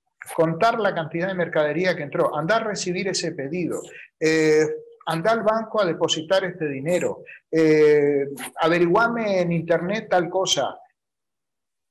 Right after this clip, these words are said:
Nada, andá a poner en la góndola, ahí lo estoy viendo a Nico en el supermercado, andá a recargar la góndola. Y si esa persona no es auditiva,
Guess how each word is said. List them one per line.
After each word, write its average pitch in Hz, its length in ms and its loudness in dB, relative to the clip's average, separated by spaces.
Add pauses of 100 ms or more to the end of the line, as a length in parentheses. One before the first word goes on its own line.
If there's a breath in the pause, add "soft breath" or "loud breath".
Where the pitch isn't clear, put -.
(480)
Nada, 156 420 -2
andá 180 380 2
a 240 100 -2
poner 180 280 -2
en 196 100 -4
la 165 80 2
góndola, 160 380 0
ahí 135 140 -2
lo 147 120 -6
estoy 151 160 -6
viendo 147 320 -2
a 127 100 -2
Nico 151 380 -6
en 117 60 -10
el - 40 -14
supermercado, 147 720 -2 (220 loud breath)
andá 214 460 0
a 156 360 0 (140)
recargar 180 440 2
la 214 120 2
góndola. 160 420 -2 (2750)
Y 185 100 -2
si 226 220 -2
esa 294 320 0
persona 196 500 0
no 165 240 -2
es 208 140 -2
auditiva, 170 680 -2